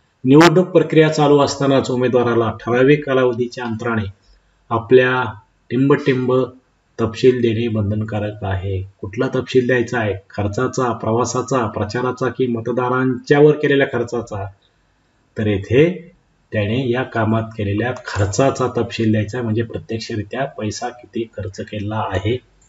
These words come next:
असा, कारण त्यांना पैसे खर्च करण्याच्या मर्यादा ठरवून दिलेल्या असतात. ठीक आहे मित्रांनो, अशा प्रकारे दोनशे चौसष्ट प्रश्न आणि एकूण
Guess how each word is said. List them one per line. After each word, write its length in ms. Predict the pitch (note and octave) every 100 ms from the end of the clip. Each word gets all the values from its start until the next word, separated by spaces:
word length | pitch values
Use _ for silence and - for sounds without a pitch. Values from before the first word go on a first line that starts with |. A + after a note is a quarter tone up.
| _ -
असा, 300 | - A2+ G2 - _ _ _ _ _ _ _ _ - - _
कारण 200 | A2+ A2+
त्यांना 200 | A2 A#2+
पैसे 380 | A#2+ A2+ - B2+
खर्च 220 | - A2 -
करण्याच्या 600 | A#2 G#2 G2+ G#2+ D3 D3+ _ _ _ _ _ B2+
मर्यादा 340 | C#3+ E3 E3
ठरवून 260 | C3+ C#3 C#3
दिलेल्या 240 | C3 B2
असतात. 260 | G2+ - F#2+ - _ _ _ _ -
ठीक 100 | D#3
आहे 100 | D#3+
मित्रांनो, 360 | D#3 D#3 D3+ D#3
अशा 260 | C3 - D3
प्रकारे 400 | C#3 C#3 C#3 C3+
दोनशे 300 | C3 B2 C3
चौसष्ट 520 | C3+ B2+ - D3 -
प्रश्न 320 | C3 - B2+
आणि 360 | B2+ B2 A#2+ A#2
एकूण 240 | B2+